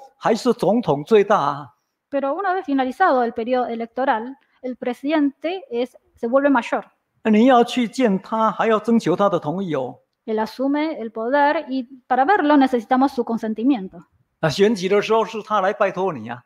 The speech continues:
Speaker 2: Durante la época electoral, eh, los candidatos visitan a los votantes.
Speaker 1: 啊，等到他选上了，就换你去拜托他了。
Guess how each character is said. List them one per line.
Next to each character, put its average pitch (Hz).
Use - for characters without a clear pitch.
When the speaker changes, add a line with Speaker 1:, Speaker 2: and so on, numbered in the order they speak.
Speaker 2:
Durante 269
la 226
época 254
electoral, 247
eh, 240
los 247
candidatos 285
visitan 269
a 208
los 208
votantes. 220
Speaker 1:
啊， 214
等 196
到 226
他 277
选 180
上 240
了， 196
就 233
换 226
你 151
去 226
拜 185
托 151
他 123
了。 -